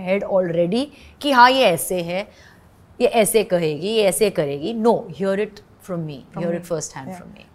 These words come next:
Speaker 2: Because हम celebrities को, and I'll give you my example, I always thought I knew you, you know, because in a, in a good way, I said, "I know your journey," but, but क्या हम उन्हें सच्ची जानते हैं? और हमारे मन में, like, I never knew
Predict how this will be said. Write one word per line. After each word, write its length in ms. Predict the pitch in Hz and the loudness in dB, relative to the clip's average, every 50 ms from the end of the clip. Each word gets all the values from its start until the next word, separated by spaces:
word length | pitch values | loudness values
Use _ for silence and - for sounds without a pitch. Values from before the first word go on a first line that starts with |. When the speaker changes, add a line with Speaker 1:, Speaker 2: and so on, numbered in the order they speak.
| - | -6
Speaker 2:
Because 180 | 247 254 294 254 | -4 -4 -4 -6
हम 140 | 262 269 285 269 - | -6 -10 -10 -4 -2
celebrities 600 | 233 196 185 175 170 190 185 - 240 240 220 - | 0 0 0 0 -2 -6 -8 -8 -10 -10 -10 -10
को, 200 | - - 240 240 233 - - | -4 -2 -2 -2 -2 -4 -6
and 100 | 240 247 | -6 -4
I'll 140 | 254 254 247 | -2 -2 -2
give 180 | 233 240 262 | -4 -4 -6
you 80 | 269 233 190 | -6 -6 -4
my 80 | 175 175 | -4 -6
example, 480 | 175 160 156 160 151 156 151 165 165 160 - - _ - _ - | -6 -6 -6 -8 -8 -8 -8 -8 -8 -8 -10 -18 _ -20 _ -2
I 120 | 208 226 | 0 2
always 300 | 233 233 240 254 247 - | 2 2 0 -2 -4 -4
thought 140 | 233 214 190 | -6 -4 -4
I 60 | 202 | -4
knew 200 | 196 190 190 190 | -6 -6 -6 -6
you, 160 | 185 180 170 165 _ _ _ - - - | -8 -8 -10 -12 _ _ _ -16 -2 2
you 140 | 202 214 196 | 2 2 2
know, 140 | 175 170 - - - - - - - 220 | 0 -4 -8 -14 -20 -20 -12 0 0 0
because 260 | 214 240 233 - - - | 2 2 -2 -4 -4 2
in 140 | 254 262 269 | 4 6 6
a, 80 | 262 262 269 | 6 4 4
in 60 | 262 269 | 2 2
a 100 | 240 190 196 | 2 4 4
good 140 | 202 190 170 | 4 4 4
way, 260 | 151 151 139 127 135 | 0 -4 -4 -4 -6
I 160 | 151 165 170 | -6 -8 -8
said, 200 | 170 - 196 185 180 | -6 -2 -2 -2 0
"I 140 | 175 190 196 202 202 | 0 -2 -4 -4 -4
know 160 | 202 202 202 202 | -4 -4 -4 -4
your 280 | 202 196 190 190 190 185 175 160 175 | -4 -4 -2 -2 -2 -2 -4 -4 -4
journey," 340 | 165 156 156 170 196 226 220 202 214 | -4 -4 -4 -4 -4 -6 -4 -4 -4
but, 180 | 202 202 - _ - 180 | -6 -6 -8 _ -10 -6
but 100 | 175 190 190 - - _ - - - | -6 -6 -6 -6 -18 _ -20 -16 -4
क्या 120 | - 208 208 | -2 -2 -2
हम 220 | 220 226 220 214 | 0 -4 -6 -6
उन्हें 220 | - 190 196 208 | -6 -6 -8 -8
सच्ची 340 | 202 - 190 - - - 185 | -6 -8 -10 -10 -10 -10 -10
जानते 440 | 160 156 143 131 143 165 - 190 185 | -8 -8 -8 -8 -10 -6 -4 -4 -4
हैं? 200 | 180 151 131 131 _ _ - - - - - | -4 -6 -10 -12 _ _ -20 -20 -20 -10 -2
और 180 | - 202 208 | 0 0 0
हमारे 460 | 208 185 180 170 165 160 170 196 233 254 | 0 -2 -4 -6 -4 -2 0 2 2 2
मन 160 | 233 190 165 | 2 0 -2
में, 380 | 151 135 127 123 135 175 - - - - | -4 -6 -8 -10 -12 -12 -14 -14 -12 -8
like, 140 | 180 190 - _ _ _ _ - - - - | -8 -8 -8 _ _ _ _ -16 -16 -12 -8
I 120 | 247 269 277 | -6 -6 -6
never 480 | 269 247 226 220 220 214 202 - 254 | -6 -6 -8 -8 -8 -10 -10 -10 -10
knew 300 | 247 233 240 254 294 247 | -10 -10 -10 -8 -8 -8